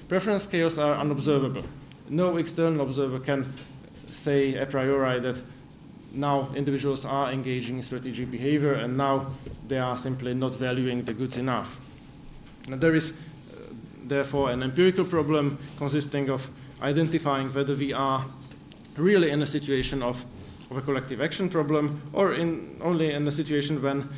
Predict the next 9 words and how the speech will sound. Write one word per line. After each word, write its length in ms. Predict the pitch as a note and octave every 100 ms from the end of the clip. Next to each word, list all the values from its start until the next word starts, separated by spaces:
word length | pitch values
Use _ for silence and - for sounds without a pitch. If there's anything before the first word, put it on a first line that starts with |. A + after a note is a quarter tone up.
| - -
the 100 | C#3
individuals 480 | C3+ C3+ C#3+ C#3 B2+
do 160 | D#3
not 160 | D3 B2
value 320 | C3+ C3+ C3+
the 100 | C3+
good 240 | C#3 D3
enough, 420 | D3 C#3 C3+ C3 - - - - -
uh, 40 | -